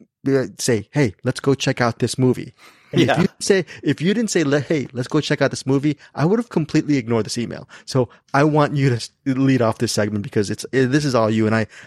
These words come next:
Speaker 1: I'm so, I'm indebted to you for, for this one.
Speaker 2: Okay. So you know how Christopher Nolan has spent hundreds and hundreds and hundreds and hundreds of millions of dollars and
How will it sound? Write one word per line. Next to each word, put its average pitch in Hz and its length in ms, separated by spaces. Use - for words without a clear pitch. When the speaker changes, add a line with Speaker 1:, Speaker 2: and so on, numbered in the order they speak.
Speaker 1:
I'm 110 160
so, 135 520
I'm 127 180
indebted 117 360
to 104 100
you 104 80
for, 107 180
for 107 200
this 104 160
one. 95 180
Speaker 2:
Okay. 135 260
So 127 320
you 175 140
know 240 80
how 165 680
Christopher 160 340
Nolan 131 680
has 117 160
spent 117 380
hundreds 135 640
and 101 180
hundreds 117 500
and 98 200
hundreds 110 520
and 95 160
hundreds 104 380
of 98 60
millions 95 260
of 95 80
dollars 98 480
and 90 160